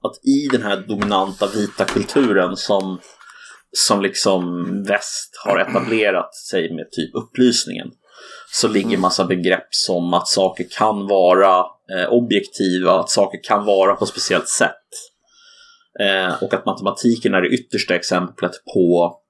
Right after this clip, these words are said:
Speaker 1: ett system där liksom den här objektiviteten kommer till sitt ultimata uttryck. Och det
Speaker 2: Alltså, ja, alltså jag s-,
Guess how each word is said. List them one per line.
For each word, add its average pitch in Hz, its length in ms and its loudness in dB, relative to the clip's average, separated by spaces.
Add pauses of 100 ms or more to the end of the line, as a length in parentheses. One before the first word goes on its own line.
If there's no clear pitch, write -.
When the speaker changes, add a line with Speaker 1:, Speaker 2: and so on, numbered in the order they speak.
(360)
Speaker 1:
ett - 120 -6
system 95 680 0
där 92 200 4
liksom 90 280 -2
den 92 100 0
här 92 140 0
objektiviteten 95 960 0
kommer 92 260 0
till 90 180 -2
sitt - 320 -6 (120)
ultimata 104 680 0
uttryck. - 580 -6 (840)
Och 104 140 -4
det 110 260 2
Speaker 2:
Alltså, 92 280 2
ja, 123 800 -2
alltså - 200 -6
jag 139 100 2
s-, - 500 -10